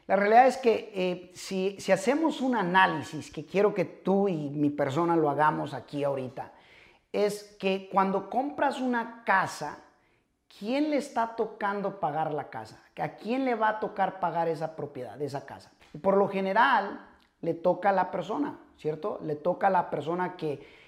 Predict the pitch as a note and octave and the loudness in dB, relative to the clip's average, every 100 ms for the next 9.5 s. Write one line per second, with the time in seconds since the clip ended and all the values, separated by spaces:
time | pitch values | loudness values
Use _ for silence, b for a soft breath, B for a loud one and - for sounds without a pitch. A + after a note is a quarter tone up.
0 | B - D3 - D3 - E3+ F3+ E3 E3+ | B -6 -6 -6 -4 -2 -2 -2 0 2
1 | E3+ F3 E3+ E3 D#3+ E3 D3 D3+ E3 E3 | 2 0 0 0 0 -2 -4 -6 -4 -2
2 | E3 E3 D3 D#3 D3+ D3+ D3+ D3 D3 D3+ | -2 -4 -6 -6 -4 -2 -2 -2 -2 -4
3 | D3+ D#3+ C#3 C3+ D3 B B B B _ | -4 -4 -4 -6 -10 B B B B _
4 | E3 E3 - - _ _ _ D#3+ D#3 D#3 | -2 -2 -8 -20 _ _ _ -2 -2 -4
5 | - D#3+ D3+ - - D#3+ D3+ - G3+ G#3+ | -2 0 0 -4 -4 -2 -2 0 0 0
6 | A3 A3 - F3 E3+ F#3 F3+ D#3 D3 C#3+ | 0 -2 0 -2 0 0 -2 -2 0 0
7 | C#3+ C#3 - F#3+ F#3+ G#3 F#3+ - - - | -2 -6 -4 -4 -2 0 0 -2 -16 -10
8 | - F#3+ E3+ F#3 F#3 D#3+ C#3+ B2 B B | -2 -2 0 -4 -4 -4 -6 -6 B B
9 | B B - D3+ | B B -4 -2